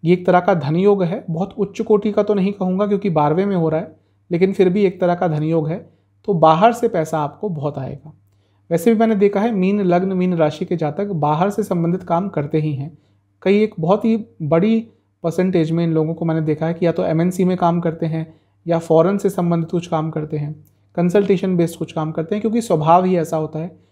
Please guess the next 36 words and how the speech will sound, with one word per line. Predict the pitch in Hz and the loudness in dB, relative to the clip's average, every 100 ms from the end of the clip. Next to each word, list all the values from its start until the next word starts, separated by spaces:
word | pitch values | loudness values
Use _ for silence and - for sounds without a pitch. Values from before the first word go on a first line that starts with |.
| _ - | _ -4
गुरु | 147 202 | 2 4
की | 226 226 | 4 4
राशि | 190 180 185 | 2 2 -2
है, | 190 | -2
गुरु | 175 175 | 0 0
का | 185 | 0
लग्न | 175 165 | 0 -2
है, | 165 175 - _ _ - | -4 -8 -12 _ _ -12
तो | |
कंसल्टेशन | - 170 175 190 190 185 190 | -2 0 2 0 -2 -2 0
देना | 175 170 | 0 2
इनका | 170 170 | 0 -2
काम | 156 147 | -2 -2
होता | 156 151 156 | -2 -2 -2
है, | 156 | -2
टीचिंग | 156 170 180 180 | -2 -2 0 0
इनका | 170 170 | 0 0
काम | 156 156 | 0 -2
होता | 160 156 151 | -2 -4 -6
है। | 147 160 _ _ _ _ _ _ _ _ _ _ _ _ | -10 -10 _ _ _ _ _ _ _ _ _ _ _ _
तो | - | 0
बाहर | 170 165 190 | 4 6 4
से | 233 240 | 2 0
संबंधित | 226 190 185 190 202 | -2 -2 0 -2 -4
आप | - 170 156 156 | -6 -4 -4 -6
कुछ | 175 - | -10 -6
काम | 170 160 | -4 -2
करते | 160 160 165 | -4 -4 -4
हैं | 170 214 | -4 -2
तो | 185 | 0
ये | 170 170 | 2 2
आपके | 202 170 151 - | 0 -4 -2 -2
लिए | 175 | -2
सत्रह | 175 151 170 165 | 0 0 2 2
अठारह | 160 151 | 0 -4
दिन | 147 220 | -4 -6